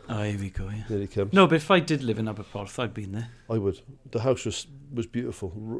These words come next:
Speaker 2: literally right on the beach. You, you open the, you walk out the front gate, you cross a single track road, you're on the beach.
Speaker 1: I feel I should say, uh,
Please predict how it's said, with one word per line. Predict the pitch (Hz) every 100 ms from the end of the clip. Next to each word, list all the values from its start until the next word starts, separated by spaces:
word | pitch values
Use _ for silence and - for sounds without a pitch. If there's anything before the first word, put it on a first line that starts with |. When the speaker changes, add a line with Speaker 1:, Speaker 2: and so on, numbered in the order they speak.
| 123 117
Speaker 2:
literally | 131 110
right | 98 110 110
on | 101
the | 98
beach. | 95 82 - - _ _ -
You, | 107 113
you | 120 120
open | 117
the, | 104
you | 120 104 - - - 117 -
walk | 117 107
out | 101
the |
front | - 135 113
gate, | 98 95 - - - - - - - -
you | 104
cross | - 98
a | -
single | 123 113
track | - 95 -
road, | 90 90 -
you're | 98
on | 87
the | 85
beach. | 92 87 - - -
Speaker 1:
I | -
feel | 117 117 101
I |
should | 104 - 110
say, | - 104 92 98 -
uh, | - 92 92 92